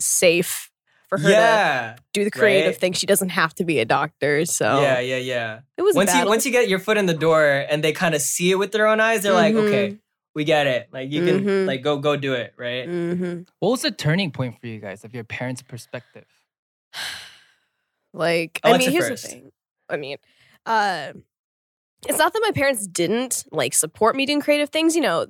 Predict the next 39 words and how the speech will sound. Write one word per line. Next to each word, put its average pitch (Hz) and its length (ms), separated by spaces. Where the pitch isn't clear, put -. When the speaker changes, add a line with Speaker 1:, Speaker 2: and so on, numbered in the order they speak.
Speaker 1:
my 226 220
mom 277 320
is 262 100
the 240 80
one 233 120
that - 80
enrolled 190 260
me 185 120
at 180 100
dance 170 260
when 180 80
I 175 60
was, 175 120
like, 120 140
two - 180
years 165 200
old. - 200
So, - 180
I - 20
mean, 196 160
like, 185 200
you 202 40
know, - 120
they've 196 180
always, 269 320
like, 196 140
supported 220 920
me 214 60
doing 208 200
creative 196 300
things, 214 280
but 175 100
not 160 220
in, 185 100
like, 120 240
a 180 80
work 151 320
aspect. 311 580
Speaker 3:
Uh. 123 300